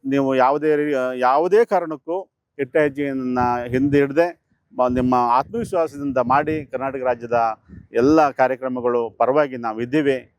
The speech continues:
ಏನು ನೀವು ಪಂಚ ಗ್ಯಾರಂಟಿ ಕೊಟ್ಟಿದ್ದೀರಿ, ಅದೇ ಥರ ಇದು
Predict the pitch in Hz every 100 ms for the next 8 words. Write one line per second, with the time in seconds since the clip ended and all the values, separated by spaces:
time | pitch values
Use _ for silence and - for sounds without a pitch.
0 | _ _ _ 120 147 165 147 143 135 131
1 | 127 123 151 135 139 170 175 160 156 156
2 | 160 196 - _ _ 123 127 143 156 156
3 | 139 160 180 151 175